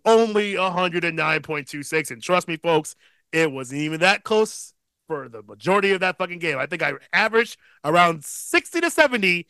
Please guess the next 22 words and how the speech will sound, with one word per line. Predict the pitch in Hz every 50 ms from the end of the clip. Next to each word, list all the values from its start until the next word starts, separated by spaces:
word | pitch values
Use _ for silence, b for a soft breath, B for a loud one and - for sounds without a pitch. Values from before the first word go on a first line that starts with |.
| b b b
into | 165 170 208
the | 190
last | 180 208 214 214 -
fucking | - 208 202 208 175
game. | 196 196 180 156 143 123
So | -
I | 190
was | 208 196
like, | 208 220 - -
"Oh, | 339 339 240
cool. | - 320 339 262 165 117 - _ _ _ _ _ _ _ -
This | - 247
isn't | 285 262 226 254
even | 262 240 220 175
a | 156 -
fucking | _ 226 226 - - 170 151 139 127 - _ _ _ _ _ -
challenge | - 247 262 294 277 233 175 156 143 131 123 - - _ _ _ _ _
for | 170
your | 175 202 240 240
team." | 165 - 170 139 123 120 123 - _ _
My | 170 196 175
God. | 143 120 214 214 202 165 120 107